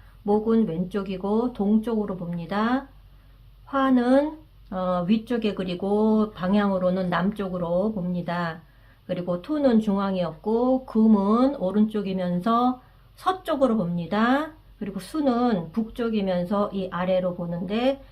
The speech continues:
어, 이쪽은 바-, 어, 땅이라고 봐도 됩니다. 어, 화는 하늘이고 수는 땅이에요. 그래서 북쪽, 땅, 그리고 물에 해당하는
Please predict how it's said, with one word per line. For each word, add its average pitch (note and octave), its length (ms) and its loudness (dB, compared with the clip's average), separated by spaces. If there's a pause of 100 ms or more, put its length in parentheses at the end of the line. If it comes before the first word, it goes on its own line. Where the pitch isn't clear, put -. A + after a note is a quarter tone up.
(320)
어, F#3+ 260 0
이쪽은 B3 840 2
바-, - 160 -14 (240)
어, G3+ 280 -6 (180)
땅이라고 E4 500 0
봐도 G3+ 260 -2
됩니다. F#3+ 560 -2 (340)
어, F3+ 220 -6
화는 C#4 520 4
하늘이고 C4 840 2
수는 A3 640 0
땅이에요. F#3+ 760 2
그래서 G#3+ 400 0
북쪽, A3+ 760 0 (160)
땅, B3 560 2
그리고 F3+ 280 -2
물에 F#3 680 2
해당하는 A3+ 840 0